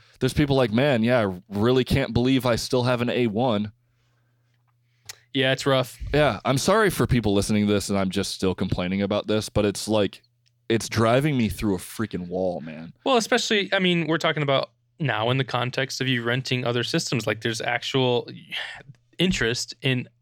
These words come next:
Speaker 2: complete other systems because of this frustration. It's fair.
Speaker 1: Yeah, it's, <sighs> dude, it's so lame. Anyway, so Sony's still trash, and, uh,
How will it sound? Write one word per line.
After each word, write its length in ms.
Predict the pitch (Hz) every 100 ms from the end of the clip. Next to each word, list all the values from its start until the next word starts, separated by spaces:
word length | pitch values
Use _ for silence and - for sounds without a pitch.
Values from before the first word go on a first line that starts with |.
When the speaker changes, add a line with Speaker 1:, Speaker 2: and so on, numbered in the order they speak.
| _
Speaker 2:
complete 500 | - 131 - 139 190 -
other 220 | 151 156
systems 560 | 143 165 - 113 104 -
because 340 | - 107 113
of 80 | 107
this 120 | 110
frustration. 680 | - 110 - 117 123 - - 131
It's 140 | 135
fair. 400 | - 139 - - _ _ - - _
Speaker 1:
Yeah, 200 | 104 98 - _ _
it's, 400 | 110 107 - - -
<sighs> 300 | - - -
dude, 200 | 92 87
it's 140 | 85 -
so 240 | 87 82
lame. 260 | 82 85 85
Anyway, 500 | 110 95 85 85 85 -
so 480 | - - 117 113 104 _ _
Sony's 500 | - - 156 147 139
still 460 | - - 113 110 95 _ _ -
trash, 640 | - 104 95 98 95 - -
and, 540 | 101 98 95 92 90 90
uh, 440 | 90 90 87 78